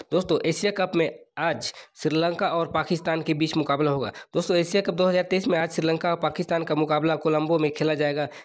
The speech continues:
यह मैच भारतीय समय अनुसार तीन बजे से शुरू होगा। दोस्तों, पाकिस्तान के सामने इस मैच में मुश्किल उनके तेज गेंदबाज नसीम शाह का और का कंधे के चोट के चलते एशिया कप से बाहर हो चुके हैं।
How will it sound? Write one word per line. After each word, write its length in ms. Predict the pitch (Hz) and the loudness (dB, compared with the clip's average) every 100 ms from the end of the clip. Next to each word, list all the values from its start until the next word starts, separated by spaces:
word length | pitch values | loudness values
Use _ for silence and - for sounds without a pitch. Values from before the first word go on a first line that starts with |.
| - | -4
यह 140 | 160 | 0
मैच 220 | 160 160 143 | 2 0 0
भारतीय 320 | 147 143 160 | -4 -4 -2
समय 200 | 156 156 | 0 2
अनुसार 320 | 151 151 151 | 2 2 0
तीन 240 | 151 151 | 2 2
बजे 200 | 143 135 | 4 2
से 160 | 143 143 | 0 0
शुरू 220 | - 139 | 0 0
होगा। 240 | 139 127 107 - - | 0 0 -4 -10 -6
दोस्तों, 220 | 147 151 | -2 0
पाकिस्तान 520 | 165 151 147 170 175 165 | 0 -2 -2 -2 -2 -2
के 100 | 165 | -4
सामने 460 | 160 156 160 135 - - - | -2 -2 0 -4 -6 -16 -8
इस 180 | 156 165 | -6 -2
मैच 280 | 165 170 165 | 0 0 2
में 100 | 160 | 2
मुश्किल 560 | 156 156 - 180 170 - _ - - | 2 -2 -4 -4 -4 -8 _ -16 -4
उनके 220 | 143 165 | -2 -2
तेज 320 | 160 175 170 | 0 0 0
गेंदबाज 360 | 160 165 156 151 | 0 0 0 0
नसीम 340 | 156 147 170 | -2 0 0
शाह 260 | 165 170 160 | 0 -2 -2
का 240 | 156 196 | -2 0
और 360 | 147 147 - - _ _ - - | 2 0 -4 -16 _ _ -20 -6
का 120 | 139 | -4
कंधे 400 | 143 151 151 151 | -2 0 0 0
के 120 | 160 160 | 0 -2
चोट 320 | - 165 165 | 0 0 0
के 140 | 160 | -4
चलते 320 | 156 156 151 127 | -2 -2 0 -2
एशिया 280 | 139 175 | 0 0
कप 140 | 170 165 | -2 -2
से 140 | - | -2
बाहर 260 | 143 143 160 | -2 -2 -2
हो 80 | 156 | -4
चुके 240 | 147 147 | -4 -2
हैं। 200 | 139 110 | -2 -2